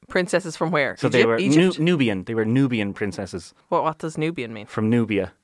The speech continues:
Speaker 1: That's not a place.
Speaker 2: <laughs> Apparently it is.
Speaker 1: Oh, right, okay.
Speaker 2: <laughs> But they were, they were removed, and then there was a big uproar, and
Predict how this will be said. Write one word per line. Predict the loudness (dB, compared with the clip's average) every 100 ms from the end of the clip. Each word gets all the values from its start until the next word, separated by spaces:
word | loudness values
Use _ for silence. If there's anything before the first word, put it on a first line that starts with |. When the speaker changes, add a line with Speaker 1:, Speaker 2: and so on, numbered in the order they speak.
| _ -10
Speaker 1:
That's | -4
not | -4
a | -4
place. | -2 0 0 -6 -6
Speaker 2:
<laughs> |
Apparently | -8 -2 -2 -4 -8
it | -6
is. | -8 -6 0
Speaker 1:
Oh, | 2 2
right, | 2 2
okay. | 4 4
Speaker 2:
<laughs> | 2
But | 2
they | 2
were, | 2 2 2
they | 2
were | 4 4
removed, | 4 4 4 2 -2 0
and | 2
then | 2 2
there |
was | 0 0
a |
big | 2 2
uproar, | 2 2 2 2
and | 0 -4 -4